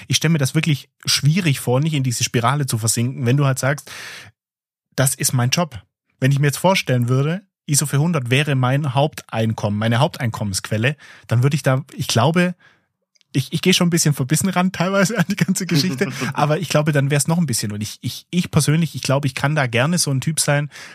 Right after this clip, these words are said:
Speaker 1: der da dann auch ein bisschen verkrampft an die ganze Geschichte reingeht und vielleicht ein bisschen auch zu viel will und zu viel machen würde.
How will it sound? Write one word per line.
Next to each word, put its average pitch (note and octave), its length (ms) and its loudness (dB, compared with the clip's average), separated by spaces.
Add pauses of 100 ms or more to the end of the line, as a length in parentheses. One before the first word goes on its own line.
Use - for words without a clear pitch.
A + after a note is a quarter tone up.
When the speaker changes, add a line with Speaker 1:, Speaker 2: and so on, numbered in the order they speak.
(120)
Speaker 1:
der B2 120 4
da B2 140 4
dann B2 200 0
auch B2 160 0
ein B2 120 0
bisschen E3 580 0 (1600)
verkrampft C3+ 800 0
an G#2 100 -2
die F#2+ 80 0
ganze E2+ 240 -4
Geschichte F2 420 -4
reingeht G#2+ 320 -2
und B2+ 140 -6
vielleicht B2 300 -2
ein C3 60 0
bisschen C3 280 0
auch A#2+ 140 -4
zu - 180 2
viel A#2+ 200 2
will A#2 180 2
und A#2 100 -2
zu C3 100 2
viel A#2 140 0
machen G#2 320 -2
würde. D#2 240 -14